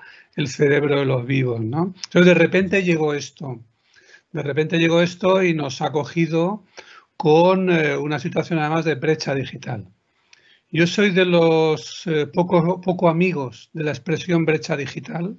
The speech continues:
Creo que se ha exagerado mucho, depende naturalmente de sobre qué país se hable. Pero, por ejemplo, en el, en el mío, en España, yo creo que se puede afirmar, se podía afirmar antes de la crisis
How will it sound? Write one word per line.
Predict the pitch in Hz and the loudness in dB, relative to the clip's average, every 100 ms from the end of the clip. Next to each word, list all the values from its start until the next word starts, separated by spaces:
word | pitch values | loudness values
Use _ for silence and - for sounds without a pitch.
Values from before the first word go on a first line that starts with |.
| _ _ - _ _ - | _ _ -20 _ _ -6
Creo | 160 165 | 0 0
que | 165 | 0
se | 175 | -2
ha | |
exagerado | 160 165 - - 151 139 | -2 -2 -4 -2 -2 -2
mucho, | 139 165 - 196 | -2 -4 -4 -6
depende | 190 139 156 147 143 | -4 -4 -4 -4 -4
naturalmente | 139 143 135 151 151 147 | -4 -2 -2 -2 -2 -2
de | 131 127 123 117 | 0 -2 -2 -4
sobre | - 131 127 | -6 -4 -2
qué | 143 | -2
país | 135 139 135 | -2 -4 -4
se | 143 | -4
hable. | 147 160 156 196 254 _ _ - - - - | -2 0 -2 -4 -6 _ _ -20 -20 -20 -6
Pero, | 143 | -4
por | 139 139 | -2 0
ejemplo, | 156 156 175 170 | 0 0 4 4
en | 165 | 4
el, | 156 143 135 131 | 2 0 0 -2
en | 131 | -4
el | 135 135 | -4 0
mío, | 170 180 | 2 4
en | 156 | 2
España, | 135 - 160 151 180 233 - _ _ _ _ _ _ | -2 -2 0 0 -2 -4 -10 _ _ _ _ _ _
yo | 185 143 151 | -4 0 2
creo | 165 | 2
que | 160 | 0
se | 156 | -4
puede | 135 151 | -2 -2
afirmar, | 147 170 156 156 165 180 - - _ _ | 0 -2 -2 0 0 -2 -10 -20 _ _
se | - 156 | -6 -2
podía | 151 165 196 | 0 2 2
afirmar | 180 170 151 170 160 147 | 2 -2 0 2 0 0
antes | 147 147 | -4 -6
de | 139 | -4
la | 135 131 | -6 -4
crisis | 165 - 160 202 - | -8 -6 -6 -8 -14